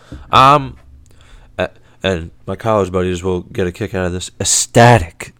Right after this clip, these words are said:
<laughs> about the Giants right now. They're, they, they, they've, they've had me elated the whole week. That game was just, that,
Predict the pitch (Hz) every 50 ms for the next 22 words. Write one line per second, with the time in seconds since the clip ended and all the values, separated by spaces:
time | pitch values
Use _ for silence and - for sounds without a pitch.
0 | - - - - - 359 - _ _ - _ _ - _ - - - - - -
1 | 107 107 92 104 101 110 107 - 104 95 92 101 101 95 87 82 80 78 - -
2 | - - _ - 95 92 87 87 87 87 85 82 85 - _ _ _ _ _ -
3 | _ _ _ _ _ _ _ _ _ - - _ _ - _ _ - _ _ _
4 | - - 107 120 123 - - 98 110 120 120 - 82 104 117 120 120 - - _
5 | _ _ - 98 110 117 120 120 104 - - - 90 113 113 113 113 127 117 117
6 | 117 120 113 110 107 101 107 107 107 101 95 95 98 87 90 98 107 104 110 113
7 | 110 104 98 87 78 _ - - - _ _ _ _ _ _ _ _ _ _ _
8 | _ _ _ _ _ _ _ - - 101 101 98 113 113 110 110 104 101 92 90
9 | 104 101 90 - - _ _ _ _ _ _ - 98 104 101 -